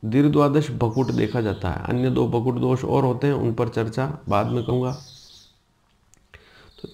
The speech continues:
आज केवल दीर्घद्वादश भकुट की ही बात होगी। तो इस प्रकार से हम भकुट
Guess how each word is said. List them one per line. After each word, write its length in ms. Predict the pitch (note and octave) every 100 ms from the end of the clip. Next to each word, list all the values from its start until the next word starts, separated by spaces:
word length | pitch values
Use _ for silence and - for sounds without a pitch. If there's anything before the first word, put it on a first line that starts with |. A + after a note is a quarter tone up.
| -
आज 260 | A#2+ B2+
केवल 240 | - A#2+ B2+
दीर्घद्वादश 640 | A#2+ A#2+ A#2+ A#2+ A#2+ C3 A#2
भकुट 360 | A2+ A2 B2 A#2+
की 120 | B2
ही 140 | B2
बात 280 | C3 G2 G2+
होगी। 300 | G#2 - - - - _ _ _ _ _ _ - _
तो 80 | -
इस 120 | B2
प्रकार 360 | - A2+ A#2 A2+
से 140 | G#2
हम 140 | G#2 G#2
भकुट 380 | G#2+ G#2 C3